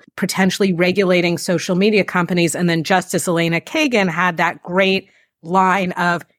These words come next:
"You're not looking at, like, the nine greatest experts on the internet here." I have the sense that they're going to want to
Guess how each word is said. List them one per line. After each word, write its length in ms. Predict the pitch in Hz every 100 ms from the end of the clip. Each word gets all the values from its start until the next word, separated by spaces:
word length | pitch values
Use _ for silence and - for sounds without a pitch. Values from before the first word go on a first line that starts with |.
| -
"You're 160 | 196
not 340 | 208 226 226 202
looking 340 | 202 - 185
at, 160 | 180 165
like, 340 | 170 160 - _ _ _
the 120 | - 185
nine 420 | 180 175 196 190
greatest 440 | 190 185 175 - -
experts 580 | 190 185 - 185 175
on 120 | 180 170
the 80 |
internet 500 | 165 233 262 208 170
here." 420 | 139 185 170 165 - -
I 160 | 226 349
have 260 | 320 311
the 100 | 208
sense 520 | 190 - 196 190 180
that 460 | - 180 180 175 - _ _ 190
they're 320 | 170 233 247
going 320 | 226 233 220
to 260 | - 220 185
want 480 | 180 185 196 - -
to 380 | - 175 165